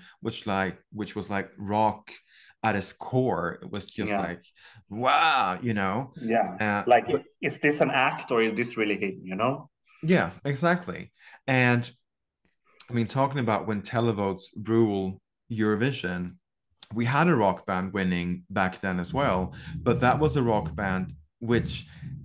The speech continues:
Speaker 1: I would say isn't really a good rock song, and that was Finland Hard Rock Hallelujah, which is a shit rock song, to be honest. I mean, ask any diehard hard rock fan,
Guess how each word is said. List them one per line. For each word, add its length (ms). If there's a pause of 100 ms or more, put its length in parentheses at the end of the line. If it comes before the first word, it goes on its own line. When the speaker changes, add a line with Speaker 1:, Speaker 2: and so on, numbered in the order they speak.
Speaker 1:
I 180
would 200
say 540 (340)
isn't 320
really 260
a 40
good 360
rock 240
song, 460
and 100
that 180
was 360 (120)
Finland 680 (120)
Hard 280
Rock 140
Hallelujah, 720 (380)
which 220
is 120
a 60
shit 840
rock 260
song, 420 (180)
to 120
be 140
honest. 720
I 60
mean, 440
ask 400 (120)
any 580 (480)
diehard 920
hard 320
rock 160
fan, 560